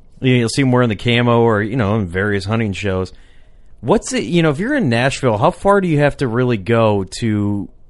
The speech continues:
get out to some decent timber where there's some good deer? 'Cause I, I, I don't, I'm not familiar with that area.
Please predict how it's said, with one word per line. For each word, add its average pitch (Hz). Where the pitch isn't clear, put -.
get 120
out 113
to 107
some 98
decent 120
timber 113
where 104
there's 98
some 104
good 95
deer? 90
'Cause 107
I, 165
I, 131
I 147
don't, 202
I'm 151
not 170
familiar 135
with 104
that 95
area. 85